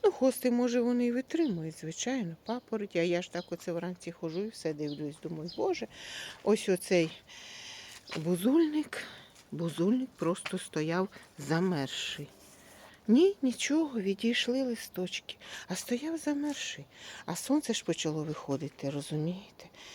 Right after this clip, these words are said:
То я думаю, Боже, ну все, капут йому. Ем, клопогон ні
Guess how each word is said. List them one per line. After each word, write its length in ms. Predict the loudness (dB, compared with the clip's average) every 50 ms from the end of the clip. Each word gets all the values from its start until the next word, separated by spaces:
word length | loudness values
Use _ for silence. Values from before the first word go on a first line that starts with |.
| -16 -16 -16 -18 -18 -6
То 120 | 0 2 4
я 180 | 6 6 4
думаю, 300 | 4 2 2 2 2 0
Боже, 680 | 0 0 0 2 2 2 2 0 -2 0 0 0 2 2
ну 180 | 2 0 0 -2
все, 360 | -4 -10 -8 -6 -4 -4 -4 -6 -12 -20 -20 -20 -20 -20 -20 -20 -20 0
капут 520 | 4 4 4 4 0 -8 -8 -8 -8 -10 -8
йому. 280 | -6 -4 -4 -6 -8 -10 -14 -18 -16 -14 -14 -14 -14 -14 -16 -14 -2 4
Ем, 640 | 6 6 6 6 6 4 2 -2 -4 -4 -4 -6 -6 -10 -14 -20 -20 -20 -20 -20 -20 -20 -20 -20 -20 -20 -18 -18 -18 -18 -20 -6
клопогон 600 | 4 4 4 6 6 4 6 8 8 8 10 8 8
ні 240 | 8 6 4 2